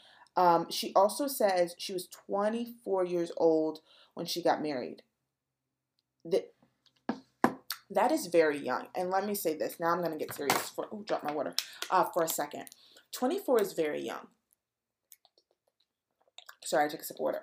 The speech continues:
Um, and I do, and now I understand the marriage and the dynamic.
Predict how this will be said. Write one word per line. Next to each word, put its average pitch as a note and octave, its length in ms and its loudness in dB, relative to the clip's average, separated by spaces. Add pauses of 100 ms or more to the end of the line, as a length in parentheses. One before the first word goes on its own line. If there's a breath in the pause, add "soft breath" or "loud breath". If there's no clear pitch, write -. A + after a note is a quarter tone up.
Um, F#3 460 2 (760)
and G3+ 100 4
I F#3+ 220 0
do, F#3+ 220 -2
and F#3+ 160 0
now F3+ 180 4
I F3 160 4
understand E3 560 -2
the D#3 60 -2
marriage D#3 360 -2
and D#3 140 -4
the D3+ 60 -6
dynamic. D#3 640 -4